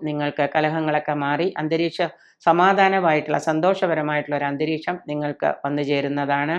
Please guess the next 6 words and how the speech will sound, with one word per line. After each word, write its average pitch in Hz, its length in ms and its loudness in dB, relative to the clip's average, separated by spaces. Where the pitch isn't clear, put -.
പൊതുവിൽ 196 400 6
നിങ്ങൾക്ക് 160 440 2
ധനാഗമ 175 600 4
മാർഗങ്ങൾ 156 640 2
മുന്നിൽ 147 320 -2
തെളിയുന്നതാണ്. 147 800 0